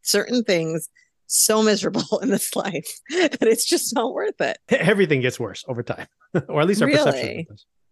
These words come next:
Speaker 1: I used to go to Giant Stadium back in the day. It did not used to be this bad. Now it's like, "Oh, I need to be at Giant Stadium at five o'clock. I guess we'll leave at two."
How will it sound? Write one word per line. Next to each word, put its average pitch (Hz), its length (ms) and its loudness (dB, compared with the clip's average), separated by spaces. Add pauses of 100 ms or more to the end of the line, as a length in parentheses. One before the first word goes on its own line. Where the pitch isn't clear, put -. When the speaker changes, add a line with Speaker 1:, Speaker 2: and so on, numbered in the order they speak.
Speaker 1:
I 254 220 2
used 254 300 -6
to 226 80 -6
go 175 300 0
to 233 140 -4
Giant 160 380 -2
Stadium 151 380 -2
back 147 280 -2
in 165 60 -2
the 156 80 0
day. 135 280 2
It 147 80 0
did 180 140 -2
not 180 200 0
used 165 200 -2
to 151 60 -2
be 143 120 -2
this - 220 -2
bad. 69 320 -2 (480)
Now 226 260 4
it's 233 140 0
like, 208 160 2
"Oh, 254 100 4
I 196 80 2
need 196 160 -2
to 214 80 -4
be 214 140 2
at 214 100 -2
Giant 208 200 -2
Stadium 214 260 0
at 175 100 -8
five 180 160 2
o'clock. 208 360 0
I 165 40 0
guess 160 240 -4
we'll 190 140 0
leave 180 180 2
at 151 100 0
two." 175 360 -2